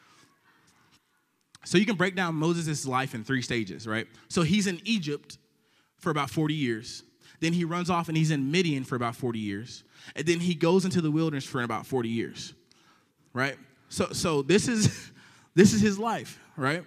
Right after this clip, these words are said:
Forty, forty years. Boom, boom, boom.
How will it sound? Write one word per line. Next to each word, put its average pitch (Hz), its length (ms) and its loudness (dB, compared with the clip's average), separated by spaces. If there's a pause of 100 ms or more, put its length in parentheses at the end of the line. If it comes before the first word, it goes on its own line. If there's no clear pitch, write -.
(220)
Forty, 202 460 0
forty 196 400 -4
years. 185 440 0 (280)
Boom, 196 160 4
boom, 202 140 0
boom. 151 240 -2